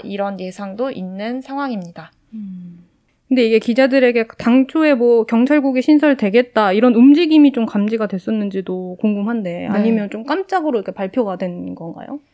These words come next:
Speaker 1: 어, 이번에 사실 깜짝 발표라고 하기에는 어려운 게,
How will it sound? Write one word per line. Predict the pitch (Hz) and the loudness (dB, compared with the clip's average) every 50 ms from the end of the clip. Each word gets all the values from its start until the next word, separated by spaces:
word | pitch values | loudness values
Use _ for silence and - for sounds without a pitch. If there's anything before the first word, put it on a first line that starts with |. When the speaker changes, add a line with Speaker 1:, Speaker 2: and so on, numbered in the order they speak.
| _ _ _ | _ _ _
Speaker 1:
어, | - 247 240 233 226 226 - | -10 -8 -6 -6 -6 -8 -8
이번에 | 233 233 254 277 330 349 339 330 311 311 | -8 -6 -4 -2 -2 -2 -2 -4 -6 -6
사실 | 320 359 349 - 349 330 311 302 | -6 -8 -8 -6 -6 -4 -4 -4
깜짝 | - 320 381 427 - 427 403 403 | -4 -6 -8 -4 -4 -4 -4 -4
발표라고 | - - 226 220 220 220 262 277 285 285 277 269 262 254 254 247 254 247 262 | -4 -6 -6 -6 -4 -4 -4 -4 -2 -2 -2 -2 -2 -4 -4 -4 -4 -4 -4
하기에는 | 262 285 302 302 294 294 294 285 269 269 233 | -4 -6 -6 -6 -6 -6 -6 -4 -4 -4 -4
어려운 | 190 196 196 208 247 254 240 233 220 196 | -2 -2 -2 -2 -2 -2 -2 -6 -8 -10
게, | 196 202 214 240 240 214 190 190 | -10 -8 -8 -8 -8 -8 -10 -12